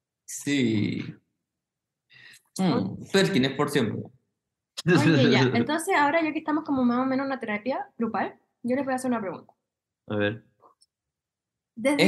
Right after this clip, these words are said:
Speaker 1: Espera.
Speaker 2: No, no es una adivinanza, es una pregunta.
Speaker 1: Ah.
Speaker 2: Em,
Speaker 3: Qué estúpido.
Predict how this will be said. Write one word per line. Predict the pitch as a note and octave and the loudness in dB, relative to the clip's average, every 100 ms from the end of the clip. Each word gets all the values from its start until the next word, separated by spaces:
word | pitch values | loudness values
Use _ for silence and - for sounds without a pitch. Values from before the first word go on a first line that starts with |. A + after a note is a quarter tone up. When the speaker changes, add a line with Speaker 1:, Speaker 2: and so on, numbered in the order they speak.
| - | 4
Speaker 1:
Espera. | C#3 A#2 G#2 A2 - - _ _ _ _ _ _ _ _ _ _ _ _ _ _ _ _ _ _ _ _ _ _ _ _ | 4 4 2 -2 -8 -20 _ _ _ _ _ _ _ _ _ _ _ _ _ _ _ _ _ _ _ _ _ _ _ _
Speaker 2:
No, | A3+ - - _ _ _ _ _ _ _ | -10 -10 -14 _ _ _ _ _ _ _
no | A#3+ C#4+ | -2 0
es | |
una | F4 E4 | 2 2
adivinanza, | C#4+ A3+ F3+ E3+ F#3+ | 2 2 0 -2 -4
es | |
una | G#3 G3+ | -4 -4
pregunta. | F3 - _ - - - - | -8 -12 _ -20 -18 -18 0
Speaker 1:
Ah. | D#3+ F#3 G#3 F3+ - - - - - - _ _ _ _ _ | 4 6 6 6 4 2 -2 -4 -10 -18 _ _ _ _ _
Speaker 2:
Em, | A#3 A3+ A3 A3 G#3 G#3 G3+ G3 F#3+ F#3+ C#3+ | -2 0 2 2 0 0 -2 -6 -8 -10 -6
Speaker 3:
Qué | |
estúpido. | G#2 - F#2 F#2 G2+ A#2+ | -6 -6 -8 0 4 6